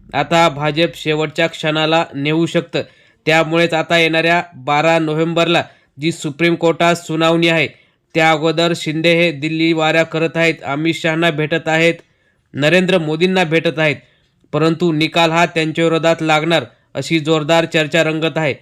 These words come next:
आणि मूळ शिवसेना पक्ष आणि चिन्ह हे पुन्हा एकदा मातोश्रीला म्हणजेच उद्धव ठाकरे यांना मिळणार,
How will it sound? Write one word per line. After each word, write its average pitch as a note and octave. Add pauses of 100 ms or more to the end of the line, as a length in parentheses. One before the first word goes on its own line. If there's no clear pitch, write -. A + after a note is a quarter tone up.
(280)
आणि D#3+
मूळ E3+
शिवसेना D#3+
पक्ष D#3+
आणि E3
चिन्ह D#3+
हे D#3+ (460)
पुन्हा D#3+
एकदा D#3
मातोश्रीला D#3
म्हणजेच D3 (460)
उद्धव D3
ठाकरे E3
यांना E3
मिळणार, D#3+